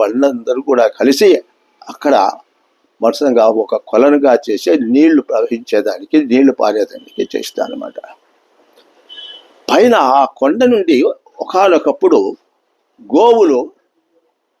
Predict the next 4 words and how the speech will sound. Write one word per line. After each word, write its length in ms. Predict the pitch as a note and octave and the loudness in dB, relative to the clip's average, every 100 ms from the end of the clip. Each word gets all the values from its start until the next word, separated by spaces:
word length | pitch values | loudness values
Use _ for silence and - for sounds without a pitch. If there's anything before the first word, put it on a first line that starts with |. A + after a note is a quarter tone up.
| _ - A#2+ | _ -4 2
మేత 220 | F#3 A3+ G3 | 2 2 0
మేస్తూ 300 | F3 D#3+ - F#3+ C#3+ | -2 -2 0 2 2
ఉంటే 260 | B2 - G#3+ - - _ _ _ _ _ _ _ A#2 | 0 0 0 -2 -8 _ _ _ _ _ _ _ 0
పైనుండి 560 | F#3+ A#3+ G3 D#3+ F3 | 2 4 4 4 2